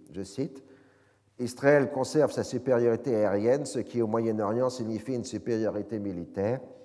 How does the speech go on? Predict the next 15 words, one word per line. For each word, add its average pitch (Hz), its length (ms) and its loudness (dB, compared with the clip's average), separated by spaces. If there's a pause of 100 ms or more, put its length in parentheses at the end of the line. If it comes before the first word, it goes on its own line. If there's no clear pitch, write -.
(600)
Tant 135 160 4
qu'une 120 200 0
telle 135 160 2
supériorité 113 760 0
existera, 104 800 -6 (540)
le 110 160 -2
cessez-le-feu, 120 800 -2
malgré 117 340 2
de 110 100 0
brèves 107 320 0
interruptions, 104 640 -4
sera 107 280 -4
dans 101 120 -2
l'ensemble 101 440 -4
respecté. 98 680 -6